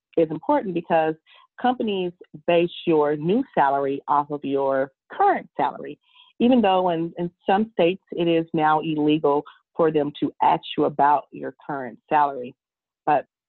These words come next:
when negotiating, um, with employers, they look at that as a value add, and they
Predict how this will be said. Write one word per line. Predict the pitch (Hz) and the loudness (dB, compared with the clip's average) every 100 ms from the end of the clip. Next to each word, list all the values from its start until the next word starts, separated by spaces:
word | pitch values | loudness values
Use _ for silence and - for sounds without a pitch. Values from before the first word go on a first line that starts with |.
| _ | _
when | 175 185 | -4 -4
negotiating, | 180 226 247 202 185 185 175 175 175 _ _ _ _ _ - | -2 -4 -2 0 0 0 -2 -4 -8 _ _ _ _ _ -18
um, | - - - - - | -14 -12 -12 -14 -6
with | - 175 151 | 0 0 0
employers, | 139 302 320 190 156 156 _ - | -2 2 4 4 4 0 _ -8
they | 175 262 | -2 0
look | 277 220 233 | 2 0 -2
at | 170 160 | -2 0
that | 156 151 | 0 0
as | 147 | -4
a | 143 | -2
value | 143 143 143 160 143 | 2 2 0 -6 -6
add, | 143 135 131 - | -4 -4 -6 -8
and | |
they | 160 | -6